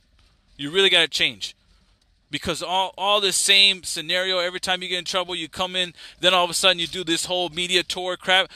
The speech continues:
"I've changed my ways. I'm sorry. You know, I feel bad, and,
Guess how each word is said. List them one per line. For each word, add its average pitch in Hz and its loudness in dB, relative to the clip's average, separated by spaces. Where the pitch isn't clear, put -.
"I've 110 -10
changed 117 -8
my 104 -14
ways. 117 -12
I'm 104 -18
sorry. 117 -4
You 131 -12
know, 98 -10
I - -12
feel 135 -2
bad, 117 -2
and, 107 -12